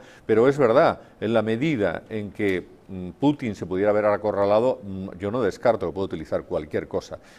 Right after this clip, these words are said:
El, por supuesto, biológica, si llegara a tenerlos, que seguro que las tiene, lo mismo que las químicas, pues las tienen todos, y, pero también los misiles, eh, hipersónicos que son capaces de llegarte a la sede central de la otan en un momento determinado sin que sea un arma nuclear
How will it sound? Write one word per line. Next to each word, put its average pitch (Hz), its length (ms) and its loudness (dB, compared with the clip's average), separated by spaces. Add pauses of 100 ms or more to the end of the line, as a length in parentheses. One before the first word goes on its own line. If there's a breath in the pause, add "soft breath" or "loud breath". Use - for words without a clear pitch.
(160 loud breath)
El, 71 340 -6
por - 220 -10
supuesto, 98 420 -4
biológica, 87 580 -2
si 92 260 -12
llegara 85 280 0
a 92 40 -2
tenerlos, 98 460 -6
que 123 180 -2
seguro 117 360 -2
que 90 80 -2
las 80 180 -4
tiene, 139 220 -6
lo 82 120 -4
mismo 95 200 -6
que 85 80 -2
las 76 160 -4
químicas, 110 460 -6
pues 80 160 -14
las 76 140 -8
tienen 113 240 -6
todos, 147 320 0 (400 loud breath)
y, - 80 -14
pero 80 200 -6
también 92 320 -4
los 135 160 -2
misiles, 98 500 -6
eh, 87 140 0
hipersónicos 101 800 -6
que 90 100 -10
son 98 160 -8
capaces 107 380 -4
de 87 140 -4
llegarte 87 540 -6 (260 loud breath)
a 82 120 -4
la 85 360 -2
sede 92 240 -8
central 90 340 -6
de 80 100 -10
la 80 400 -6 (200)
otan 85 340 -4
en 85 60 -10
un 87 60 -8
momento 82 200 -10
determinado 85 460 -6
sin 92 180 -12
que 90 140 -6
sea 104 120 -8
un 98 140 -6
arma 90 220 -2
nuclear 87 440 -2